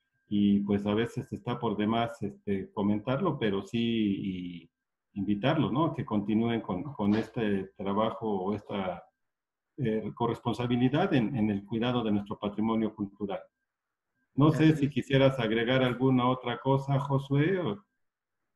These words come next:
Speaker 2: Pues, eh, simplemente es, eh, mm, volver a, a insistir que sí se acerquen con nosotros en el sentido de,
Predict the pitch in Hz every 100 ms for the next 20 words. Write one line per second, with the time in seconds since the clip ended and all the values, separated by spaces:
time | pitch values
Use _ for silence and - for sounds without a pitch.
0 | _ _ _ _ - _ _ - 160 160
1 | 156 160 151 151 151 156 151 196 190 185
2 | 185 180 180 175 - 139 127 147 - 143
3 | 123 117 120 123 127 135 143 139 123 113
4 | - - 120 117 120 127 - 147 151 156
5 | - 127 120 131 131 135 127 131 127 127
6 | 135 139 139 147 156 151 131 123 123 120
7 | 123 127 123 123 113 107 _ _ _ _
8 | - 120 113 110 110 110 110 113